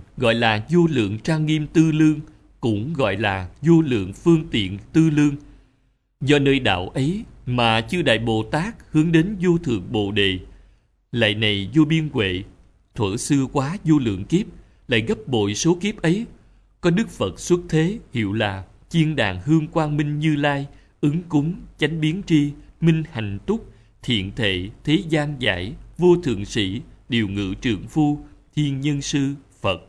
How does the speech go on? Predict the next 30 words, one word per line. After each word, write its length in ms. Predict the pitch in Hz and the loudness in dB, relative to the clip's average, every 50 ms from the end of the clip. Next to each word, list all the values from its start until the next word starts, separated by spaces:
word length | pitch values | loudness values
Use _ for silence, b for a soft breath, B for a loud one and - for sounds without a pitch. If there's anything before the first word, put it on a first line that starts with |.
| _ _ _ | _ _ _
Thế 220 | - 139 151 175 - - | -2 -2 -2 -2 -2 0
Tôn. 240 | 156 143 135 127 131 b b b b b b b b _ _ _ _ _ | 0 0 0 -2 -4 b b b b b b b b _ _ _ _ _
Kiếp 220 | - 170 180 - - | 0 0 0 0 0
ấy 340 | 160 143 143 151 185 220 233 - - - | 0 0 0 0 -4 -6 -10 -16 -6 0
tên 260 | - 160 156 156 151 | 2 4 4 4 2
là 300 | 131 113 104 98 95 101 101 - | -2 -2 -2 -4 -6 -10 -8 -6
Điện 300 | 135 117 101 87 95 107 | -4 -4 -4 -4 -6 -4
Quang, 320 | - 143 139 135 135 135 - - _ _ _ | -2 -2 -2 -2 -4 -8 -12 -18 _ _ _
quốc 220 | - 226 226 - 160 | -2 -2 -2 0 0
độ 200 | 127 107 95 98 | 0 0 0 0
tên 260 | - - 156 147 147 | -2 -2 0 0 0
là 260 | 120 113 101 92 92 | -2 -2 -4 -4 -6
Quang 400 | 87 - - 147 151 143 143 147 | -8 -4 -2 -2 -2 -2 -2 -2
Minh. 200 | 151 147 151 143 143 - - _ _ _ _ _ _ _ _ _ - | -2 -2 -2 -4 -8 -12 -18 _ _ _ _ _ _ _ _ _ -6
Cõi 180 | - 104 95 | -4 -4 -2
nước 240 | 92 120 143 160 160 | 0 0 0 0 0
ấy, 280 | 147 135 139 160 196 220 - - - _ _ _ _ _ _ _ _ _ - | 0 0 0 -2 -4 -8 -12 -20 -20 _ _ _ _ _ _ _ _ _ -6
mặt 320 | 120 120 117 - - - | -4 -4 -4 -4 -4 -4
đất 220 | 180 208 202 - | -4 -4 -4 -4
bằng 220 | - 120 110 107 101 | -4 -4 -4 -4 -6
phẳng, 420 | - - 110 92 87 101 143 175 - - _ | -6 -4 -4 -4 -4 -8 -12 -14 -16 -20 _
không 400 | - - - 160 143 131 131 123 | -8 -2 -2 0 0 -2 -4 -6
có 140 | - 180 | -4 -4
những 340 | 185 165 139 110 98 110 131 | -2 0 0 -2 -2 -2 -2
nhơ 220 | 151 156 156 156 151 - | 0 0 0 0 0 0
uế, 240 | 156 147 151 170 214 226 - - - | 0 0 0 -2 -4 -8 -12 -16 -14
ngói 280 | - 123 127 127 139 170 | -8 -6 -4 -4 -4 -6
sạn, 400 | 202 - - 127 98 87 85 90 85 - | -8 -8 -8 -6 -6 -6 -8 -10 -10 -8
gai 200 | - 131 139 139 | -6 -4 -4 -4
góc. 280 | 127 131 175 202 - | -4 -6 -6 -8 -10